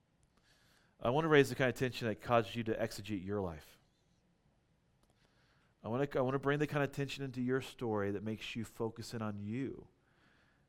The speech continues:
and ask the question, "How am I doing to live in my faith?" That's what I want you to do, all right, in this series. All right, before we close, uh, into some worship and get all excited, I got exciting news for you, okay? So, uh,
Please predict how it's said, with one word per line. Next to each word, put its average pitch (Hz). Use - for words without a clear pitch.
and 107
ask 107
the 107
question, 95
"How 147
am 175
I 131
doing 98
to 82
live 95
in 85
my 80
faith?" -
That's 95
what 101
I -
want 95
you 90
to 85
do, 82
all 90
right, 85
in 90
this 85
series. -
All 92
right, -
before 131
we 139
close, 101
uh, 101
into 101
some 98
worship 110
and 95
get 107
all 104
excited, 104
I -
got 107
exciting 107
news 98
for 87
you, 82
okay? 92
So, 98
uh, 101